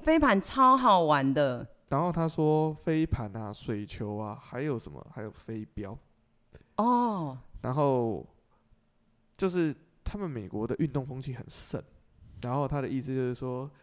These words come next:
Speaker 2: 如果你是为了升学才要练这些专项的时候，呃，在台湾的逻辑都是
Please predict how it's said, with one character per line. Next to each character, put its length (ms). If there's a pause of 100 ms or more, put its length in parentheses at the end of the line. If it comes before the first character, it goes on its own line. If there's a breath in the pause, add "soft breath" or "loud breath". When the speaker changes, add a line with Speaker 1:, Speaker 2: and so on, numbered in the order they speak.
Speaker 2:
如 120
果 80
你 100
是 80
为 140
了 80
升 260
学 220
才 160
要 140
练 180
这 140
些 340 (460 soft breath)
专 220
项 280
的 80
时 220
候， 280 (880 soft breath)
呃， 720 (1200)
在 140
台 160
湾 220
的 120
逻 240
辑 200
都 140
是 300